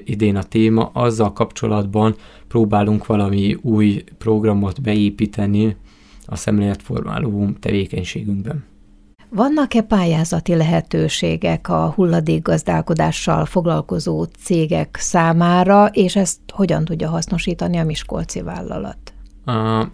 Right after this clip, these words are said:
Speaker 1: jelenleg a mi szemléletformálási tevékenységünk az mind, ő, saját finanszírozású, ö, tehát külsős forrásokat nem, ö,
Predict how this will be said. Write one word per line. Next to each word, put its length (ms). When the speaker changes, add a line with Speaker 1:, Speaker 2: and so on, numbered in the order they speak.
Speaker 1:
jelenleg 720
a 520
mi 180
szemléletformálási 1500
tevékenységünk 1040
az 180
mind, 300
ő, 120
saját 380
finanszírozású, 1080
ö, 40
tehát 440
külsős 420
forrásokat 760
nem, 340
ö, 80